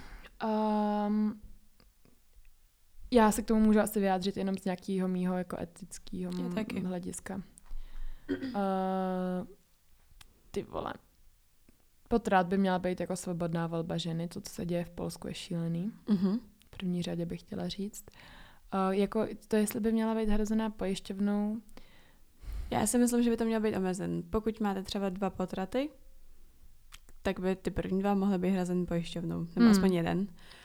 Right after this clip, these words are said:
Speaker 2: Ale pokud je vaše chyba, že neustále jste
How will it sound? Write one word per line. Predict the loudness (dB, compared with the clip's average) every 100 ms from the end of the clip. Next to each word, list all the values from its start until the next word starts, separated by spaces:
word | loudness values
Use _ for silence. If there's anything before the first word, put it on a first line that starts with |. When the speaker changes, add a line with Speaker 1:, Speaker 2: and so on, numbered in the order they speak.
| -14 0
Speaker 2:
Ale | 0
pokud | 2 2 2 0 -16 -20 -20 -6
je | 0 2
vaše | 2 2
chyba, | 0 0 0
že | 2
neustále | 2 0 0 -2 0 0
jste | -2